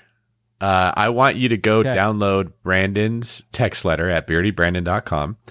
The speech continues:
Speaker 1: and then go to D G T live dot com slash text letter. So it's, like, David Green Team Live.
Speaker 2: Whose is better?
Speaker 1: Dot com. Yeah. And not only do I want you to see whose is better,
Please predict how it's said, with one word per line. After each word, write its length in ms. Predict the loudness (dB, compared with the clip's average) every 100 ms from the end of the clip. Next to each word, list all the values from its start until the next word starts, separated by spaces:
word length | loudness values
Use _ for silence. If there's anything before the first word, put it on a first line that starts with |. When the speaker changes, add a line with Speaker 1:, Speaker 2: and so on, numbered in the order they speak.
| -20 -20 -20 -6
Speaker 1:
and 180 | -2 2
then 180 | 0 2
go 180 | 2 0
to 280 | -2 -4
D 420 | -4 -2 2 2 2
G 280 | 0 0
T 260 | 0 0 0
live 680 | 2 2 4 2 0 -6 -10 -2
dot 240 | 0 -2
com 340 | -4 -4 -4 -4
slash 320 | -2 -2 -2
text 280 | -6 -6 -6
letter. 220 | -8 -10
So 140 | -8
it's, 120 | -4 -4
like, 180 | -4
David 300 | 0 2 0
Green 280 | -2 -2 -2
Team 300 | -4 -6 -4
Live. 320 | -2 0 0
Speaker 2:
Whose 120 | -2 -4
is 60 |
better? 320 | -2 -2 -4 -4
Speaker 1:
Dot 200 | -4 -4
com. 240 | -6 -8 -6
Yeah. 260 | -6 -6 -10 _ _ -8
And 120 | -2
not 160 | 0 2
only 140 | 2
do 100 | 4
I 80 | 4
want 240 | 2 0
you 80 | 0
to 60 | -4
see 240 | -6 -6
whose 260 | -6 -6 -6
is 160 | -8
better, 440 | -8 -6 -4 -6